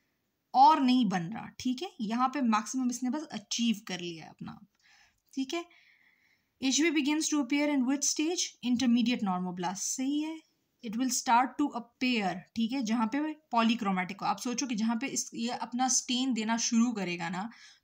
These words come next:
तो वहाँ पर ये अपीयर होना शुरू हो जाएगा, ठीक है। तो polychromatic, इससे पहले सिर्फ basophilic था, जहाँ पे polychromatic हुआ है, इसका मतलब एसिडिक स्टेन आना शुरू हुआ है, तो it begins to appear in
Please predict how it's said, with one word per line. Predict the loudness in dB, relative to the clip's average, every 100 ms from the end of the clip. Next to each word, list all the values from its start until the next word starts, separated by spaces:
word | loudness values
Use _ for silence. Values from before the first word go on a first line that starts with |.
| -2
तो | 0
वहाँ | 4 4 4
पर | 2
ये | 0
अपीयर | -2 -2 -2 0
होना | -2 -2 0
शुरू | 0 2 0
हो | -2 -8
जाएगा, | -12 -16 -16 -12
ठीक | -10
है। | -8
तो | -10 0
polychromatic, | 2 2 0 0 -2 -2 -6 -12 -20 -8
इससे | -4 -2
पहले | -2 -2 -2
सिर्फ | -2 -2
basophilic | -2 -4 -6 -6 -6
था, | -4
जहाँ | -2 -2
पे | -2
polychromatic | -2 -2 -2 -2 -2 -2 -2 -6 -6
हुआ | -2
है, | 0 -2 -4
इसका | -6 -4
मतलब | -6 -6 -6
एसिडिक | -6 -6 -4
स्टेन | -4 -4 -2
आना | -2 -4
शुरू | -4 -4
हुआ | -4 -4
है, |
तो | -4 -8
it |
begins | -10 -12 -8 -6 -6
to | -6 -14
appear | -14 -10 -8
in | -8